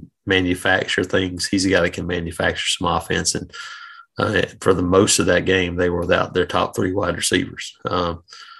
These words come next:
they're still pretty good, and they still ran the ball well. That's the thing, you know, people say, "Well, if we had this," well, they still moved it inside the, the twenty and consistently did that, put themselves in a position. They just didn't finish it off. And so,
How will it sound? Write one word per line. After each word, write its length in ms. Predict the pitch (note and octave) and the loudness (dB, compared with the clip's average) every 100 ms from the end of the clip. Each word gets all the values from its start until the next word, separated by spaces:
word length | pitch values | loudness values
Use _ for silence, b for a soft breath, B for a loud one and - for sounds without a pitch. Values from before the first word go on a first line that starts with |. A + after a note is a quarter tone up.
| B - | B -4
they're 80 | |
still 200 | F#2 G2+ | 4 4
pretty 240 | F#2 F#2+ F2+ | 6 4 4
good, 400 | G2+ G2+ E2+ - B B _ | 4 4 2 -4 B B _
and 80 | F#2+ | 0
they 60 | G2 | 2
still 200 | D3 B2+ | 4 4
ran 180 | G#2+ A#2+ | 4 2
the 80 | |
ball 240 | G2 F2+ F2+ | 0 0 2
well. 340 | F2+ F#2 - B B B _ _ - | 2 0 -6 B B B _ _ -2
That's 220 | G#2+ - | 0 0
the 60 | |
thing, 360 | G#2+ G#2 G2+ F#2 | -2 -2 -2 -6
you 240 | E2+ G2 | -8 -4
know, 280 | F2+ F2+ E2+ - - - | 0 -2 -4 -12 -18 -6
people 280 | G2 F2+ | -2 0
say, 180 | F2 G2 | 2 2
"Well, 320 | F#2 G2+ G#2 | 6 8 8
if 220 | A2 G#2 A2 | 8 4 2
we 100 | F#2+ | 2
had 220 | F#2+ F2+ | 2 2
this," 280 | G2 F#2+ - | 0 0 2
well, 240 | F#2+ F#2+ - - | 4 2 -4 -6
they 100 | G#2 | -6
still 280 | - C3+ A2+ | 2 4 4
moved 300 | G2 G#2+ G2 | 2 2 2
it 80 | |
inside 380 | F#2+ - G2 F#2 | 0 2 2 0
the, 120 | F2+ - - | -4 -8 -16
the 100 | - | -14
twenty 460 | - G2+ F#2 F2 - _ _ _ | -6 -4 -4 -8 -16 _ _ _
and 400 | G2 F#2+ F2+ F#2 - _ - - | -2 0 0 -6 -14 _ -14 -8
consistently 640 | - - A2 G2+ G2+ F#2 F2+ | -2 4 4 4 2 0 0
did 180 | F#2+ F#2+ | -2 0
that, 320 | F2 E2 - B B B _ | -2 -2 -6 B B B _
put 100 | B2 | 0
themselves 400 | G#2+ F#2 G2 F#2 | 2 4 4 4
in 100 | F#2 | 2
a 60 | F2 | 0
position. 540 | F#2 F2+ F2+ - E2 F2+ | 0 2 2 0 -4 -4
They 120 | F#2 | -2
just 200 | F2+ F2+ | 0 -2
didn't 180 | G2 F2 | -2 -2
finish 300 | G2 F2 - | -4 -2 -2
it 80 | - | 0
off. 340 | E2+ D#2+ - | 0 -2 -8
And 100 | F#2 | -6
so, 300 | - F2+ - | -2 0 -2